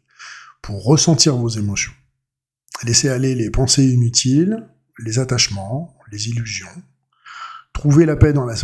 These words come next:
simplicité, la clarté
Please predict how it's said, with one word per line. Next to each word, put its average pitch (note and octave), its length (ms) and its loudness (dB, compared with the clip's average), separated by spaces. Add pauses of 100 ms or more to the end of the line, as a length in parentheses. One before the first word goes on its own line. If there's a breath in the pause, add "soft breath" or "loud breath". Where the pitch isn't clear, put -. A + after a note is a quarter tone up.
(400)
simplicité, C#3 840 2 (520)
la A#2+ 100 -10
clarté D#3 800 2